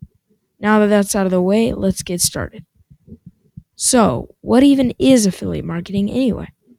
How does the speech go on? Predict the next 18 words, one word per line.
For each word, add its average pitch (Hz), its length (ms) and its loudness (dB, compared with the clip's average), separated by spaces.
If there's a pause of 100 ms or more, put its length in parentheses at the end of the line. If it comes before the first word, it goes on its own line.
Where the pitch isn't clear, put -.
(840)
Well, 262 480 6
affiliate 302 500 0
marketing 214 600 0
is 180 420 -2
a 175 80 -6
way 226 460 0
to - 180 -8
promote 214 460 -2
someone 247 320 -2
else's 233 460 -4
products 247 760 -4 (480)
or 226 120 -4
even 254 340 -2
their 240 120 0
website 190 600 -4
for - 160 -16
a 160 80 -10
commission. 180 500 -6